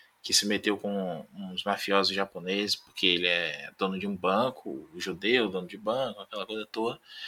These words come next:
e a máfia japonesa tá querendo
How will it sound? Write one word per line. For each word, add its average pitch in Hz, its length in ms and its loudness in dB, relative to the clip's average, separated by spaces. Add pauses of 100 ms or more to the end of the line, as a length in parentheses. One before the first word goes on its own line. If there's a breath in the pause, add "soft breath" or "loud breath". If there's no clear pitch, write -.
(380 loud breath)
e 107 600 6
a 113 120 6
máfia 110 280 6
japonesa 104 480 2
tá 110 140 6
querendo 101 760 2